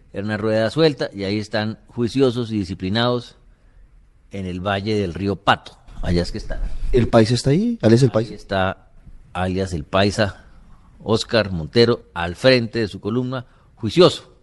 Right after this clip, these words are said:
Speaker 2: En una zona histórica de las farc, el río Pato.
Speaker 1: Histórica de las farc, yo estuve hablando con él hace no mucho tiempo. Resulta que el campamento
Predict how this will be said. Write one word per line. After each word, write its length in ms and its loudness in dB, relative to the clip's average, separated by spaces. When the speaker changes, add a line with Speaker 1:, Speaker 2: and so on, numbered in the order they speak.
Speaker 2:
En 80 -14
una 140 -4
zona 200 6
histórica 320 4
de 40 2
las 120 -2
farc, 200 8
el 100 2
río 200 4
Pato. 240 2
Speaker 1:
Histórica 400 2
de 40 4
las 160 0
farc, 200 2
yo 100 -2
estuve 240 -6
hablando 380 -4
con 180 -8
él 160 -10
hace 340 -2
no 120 0
mucho 280 -4
tiempo. 300 -10
Resulta 640 2
que 380 2
el 140 2
campamento 680 -2